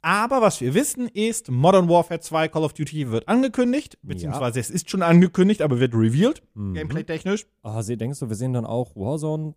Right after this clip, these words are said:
Speaker 2: zwei?
Speaker 1: Nein, das glaube ich noch nicht, weil der Multiplayer-Reveal soll erst im August sein.
Speaker 2: <sighs>
Speaker 1: Ähm, zumal du dir jetzt noch nicht alles kaputt machen möchtest bei,
Speaker 2: Ja, ja.
Speaker 1: bei Warzone.
Speaker 2: Ja, ja.
Speaker 1: Ähm, was ich nur super lustig find, das ist das letzte Mal, dass,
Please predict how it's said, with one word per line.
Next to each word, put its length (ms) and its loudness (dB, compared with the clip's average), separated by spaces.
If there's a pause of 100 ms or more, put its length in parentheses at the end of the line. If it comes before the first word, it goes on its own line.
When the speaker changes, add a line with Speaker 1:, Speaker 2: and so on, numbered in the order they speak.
(120)
Speaker 2:
zwei? 600 -6 (220)
Speaker 1:
Nein, 160 4
das 80 2
glaube 180 4
ich 60 6
noch 60 6
nicht, 260 0
weil 180 2
der 100 6
Multiplayer-Reveal 800 4
soll 180 4
erst 240 -2
im 80 -2
August 320 2
sein. 220 -6 (260)
Speaker 2:
<sighs> 600 -4 (320)
Speaker 1:
Ähm, 1200 2
zumal 380 2
du 100 2
dir 240 2
jetzt 200 0
noch 80 2
nicht 240 -2
alles 180 -8
kaputt 260 -8
machen 160 -2
möchtest 340 -6
bei, 160 -4
Speaker 2:
Ja, 60 -6
ja. 140 -8
Speaker 1:
bei 80 -6
Warzone. 340 -6
Speaker 2:
Ja, 200 -14 (200)
ja. 300 4
Speaker 1:
Ähm, 240 -2
was 240 2
ich 140 -4
nur 180 6
super 220 -2
lustig 320 -2
find, 280 0 (920)
das 140 -8
ist 120 -8
das 140 -2
letzte 360 -2
Mal, 400 4 (460)
dass, 160 4